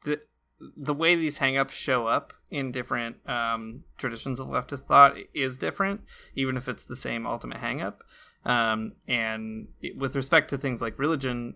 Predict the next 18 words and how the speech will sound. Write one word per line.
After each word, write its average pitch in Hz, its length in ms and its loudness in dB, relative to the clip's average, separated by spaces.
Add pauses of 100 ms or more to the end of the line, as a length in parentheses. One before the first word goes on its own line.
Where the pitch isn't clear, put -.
uh, 117 260 0
and 120 120 -6
in 117 120 -6
other 123 420 2
places, 123 680 -8 (260)
uh, 117 380 -2
power 113 340 0
and 113 80 -8
authority, 117 460 -6 (420)
um, 110 540 -2
it's 135 180 -4
one 156 120 2
of 143 60 6
those 135 120 0
things 135 200 -2
where, 131 100 4
like, 120 120 -2
sometimes 123 680 -2